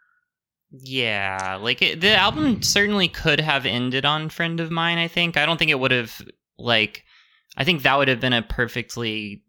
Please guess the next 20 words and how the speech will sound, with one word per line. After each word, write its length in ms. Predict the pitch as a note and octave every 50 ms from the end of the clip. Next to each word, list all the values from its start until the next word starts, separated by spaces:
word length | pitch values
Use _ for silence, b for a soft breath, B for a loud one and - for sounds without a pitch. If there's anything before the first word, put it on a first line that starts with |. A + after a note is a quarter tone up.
| - -
fine 340 | - - B2+ A#2 A2+ A2+ A2+
way 140 | A2 G#2+ G#2+
to 140 | - - G#2+
end 240 | - G#2+ G#2+ G#2+ G2
the 140 | G#2 G2+ F#2+
album. 680 | F#2 F#2+ F#2+ F#2 G2+ G2 G2 G2 G2 G2 G2+ A2 - _ _ _ _ _ -
Uh, 200 | G2+ G2 G2+ - A2
but 140 | G#2+ G#2+ A2
this 160 | C#3+ C#3 -
is, 160 | D#3 C3 - - - - - - -
like 280 | A2+ A#2+ A#2 A2+ -
you 80 | B2 A#2
said, 260 | - - - G#2+ G2+
it's 160 | G#2 G2+ - -
kind 200 | - A2+ G#2 G#2
of, 140 | G2+ F#2+ G2+
like, 360 | G#2 G2+ G2 G2+ - - - b b b b b b b b b b b b b _ _ _ _ -
um, 680 | A2 G#2 G2+ G2+ G2 F#2+ F#2+ F#2+ F#2+ F#2+ G2+ A#2 - _ - C#3
brings 400 | A#2+ C#3 D3 D3+ D3 C#3+ C3 B2
back 580 | A2+ A#2+ A2+ A2+ A2+ A2+ A2 - - - -